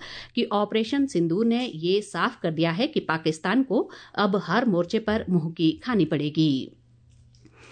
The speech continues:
पूर्व केंद्रीय मंत्री व भाजपा सांसद अनुराग सिंह ठाकुर ने प्रदेश सरकार से सिरमौर जिला के माजरा स्थित एस्ट्रो टर्फ मैदान में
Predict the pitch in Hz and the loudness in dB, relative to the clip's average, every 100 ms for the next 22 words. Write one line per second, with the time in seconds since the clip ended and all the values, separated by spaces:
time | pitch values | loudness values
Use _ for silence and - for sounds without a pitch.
0 | - - - - - - 254 285 330 415 | -20 -20 -20 -20 -20 -8 -2 0 0 0
1 | 233 233 247 262 190 180 262 392 202 214 | 0 2 0 2 2 2 0 2 2 0
2 | 185 180 180 196 240 254 190 180 175 208 | 0 0 0 0 0 0 0 0 2 0
3 | 214 214 185 175 175 175 - 160 160 175 | 0 0 2 2 2 -2 2 2 2 -2
4 | 165 214 220 294 - - - 220 208 247 | -4 -2 2 0 -2 -12 -8 -2 2 2
5 | 269 277 - 190 180 208 214 254 269 277 | 2 -2 -2 0 0 -2 0 0 0 -2
6 | 175 180 202 214 180 190 202 220 226 196 | -2 0 0 0 0 0 0 0 2 2
7 | 160 160 180 180 - 214 214 - 175 170 | 2 2 2 0 2 0 2 0 0 0
8 | - 196 196 175 180 185 170 156 170 226 | 0 -2 0 -2 0 2 2 2 0 0
9 | 214 339 | 2 0